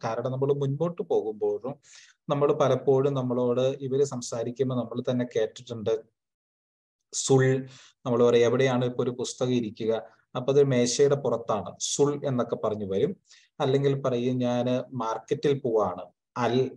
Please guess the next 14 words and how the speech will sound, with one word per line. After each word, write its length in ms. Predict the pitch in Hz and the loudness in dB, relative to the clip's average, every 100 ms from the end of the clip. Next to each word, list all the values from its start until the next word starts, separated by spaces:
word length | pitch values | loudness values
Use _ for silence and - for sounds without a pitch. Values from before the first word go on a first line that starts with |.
| - | -4
മെർക്കാത്തോ 720 | 123 113 - 107 - 147 151 | -4 -2 -2 -2 2 2 2
എന്നൊക്കെ 260 | 127 117 117 - | 0 -2 -4 -4
പറയും. 340 | 104 127 190 - _ _ _ 151 | -4 -4 -6 -14 _ _ _ -2
അല്ലെങ്കിൽ 300 | 139 147 139 | 2 2 2
പറയും, 260 | 131 131 | 2 2
"ഞാൻ 240 | 131 135 - | 2 0 0
പള്ളിയിൽ 360 | 113 120 143 139 | -2 0 -2 0
പോവാണ്", 340 | 117 98 98 - _ | 2 0 -2 -12 _
അല്ല 580 | 123 113 123 127 147 143 - | -8 -2 0 2 2 0 -6
കിയേസ 420 | 120 117 117 - | 0 2 0 -2
എന്ന് 320 | 131 135 120 | -4 -4 -6
പറയും. 400 | 110 95 107 180 - _ _ _ - | -4 -4 -4 -6 -10 _ _ _ -6
അപ്പൊ 180 | 180 202 | 0 0
ഇങ്ങനെ 600 | 185 202 190 196 247 | 2 2 2 2 -2